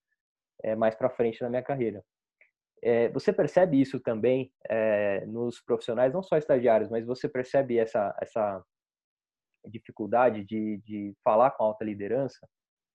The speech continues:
é, na sua empresa? É, e eu sei que você,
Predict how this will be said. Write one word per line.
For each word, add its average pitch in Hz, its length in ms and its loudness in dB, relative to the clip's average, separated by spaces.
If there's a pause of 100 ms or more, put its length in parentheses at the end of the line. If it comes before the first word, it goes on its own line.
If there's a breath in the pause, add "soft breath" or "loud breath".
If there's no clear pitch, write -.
(140)
é, 104 720 0 (460)
na 110 100 -6
sua - 140 -8
empresa? 139 540 0 (640)
É, 120 240 4
e 127 80 4
eu 139 120 6
sei 151 240 2
que 151 120 -2
você, 139 440 0